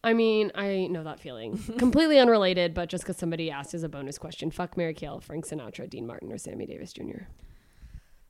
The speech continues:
Speaker 2: Frank Sinatra has the blue eyes, right? Dean Martin, what's he look like?
Speaker 1: Frank Sinatra with brown <laughs> eyes, probably. I have no
Speaker 2: Okay,
Speaker 1: idea.
Speaker 2: brown eyes.
Speaker 1: And Sammy Davis Junior, black. He's a black man.
Speaker 2: Um, well, I can't kill him.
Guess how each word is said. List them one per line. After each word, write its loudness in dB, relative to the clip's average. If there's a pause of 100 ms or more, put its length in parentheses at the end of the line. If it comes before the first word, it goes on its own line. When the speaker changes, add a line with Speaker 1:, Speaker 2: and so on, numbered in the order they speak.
Speaker 2:
Frank -10
Sinatra -8
has -8
the -18
blue -8
eyes, -10
right? -10 (480)
Dean -8
Martin, -8
what's -10
he -10
look -12
like? -16 (920)
Speaker 1:
Frank -6
Sinatra -6
with -10
brown -8
<laughs> -10
eyes, -4
probably. -2
I -8
have -4
no -2
Speaker 2:
Okay, -2
Speaker 1:
idea. -6 (100)
Speaker 2:
brown -8
eyes. -10
Speaker 1:
And 2
Sammy 0
Davis -4
Junior, -4 (640)
black. -12 (260)
He's -10
a -2
black -6
man. -10
Speaker 2:
Um, -6
well, -8
I -8
can't -10
kill -6
him. -10